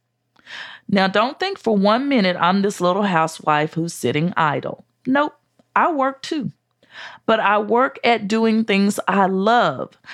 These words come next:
so that I have the mental capacity and strength to help my husband strategize and come up with ideas we can turn into money-making opportunities. I make our home a place of refuge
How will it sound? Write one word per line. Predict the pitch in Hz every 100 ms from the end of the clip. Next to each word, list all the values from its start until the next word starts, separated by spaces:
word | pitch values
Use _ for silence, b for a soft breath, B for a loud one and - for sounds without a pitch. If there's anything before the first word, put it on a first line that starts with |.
| B
so | - 202
that | 202 208
I | 208
have | 220 208 190 180
the |
mental | 170 165 190 147 277
capacity | - - 269 196 180 - 175 180 196 - -
and | 226 247 254
strength | - - 262 196 170 - B B B
to | - 220
help | 208 233 254 -
my | 190 185 190
husband | 202 208 196 - 175 160
strategize | - - 196 208 214 202 185 170 139 - - B B -
and | 196
come | 196 233 233
up | 233 214
with | 202
ideas | - 185 180 196 220 208 202
we | 208
can | 208 208
turn | 202 190 185
into | 165 185 - 180
money-making | 175 175 185 190 165 165 170
opportunities. | 175 160 - 165 - 247 202 - - - - - _ _ _ _ B B B 208
I | 240
make | 269 277 -
our | 208 202
home | 214 202 196 -
a | 180 185
place | - 202 185 -
of | - 165 151 175
refuge | 196 220 226 220 214 208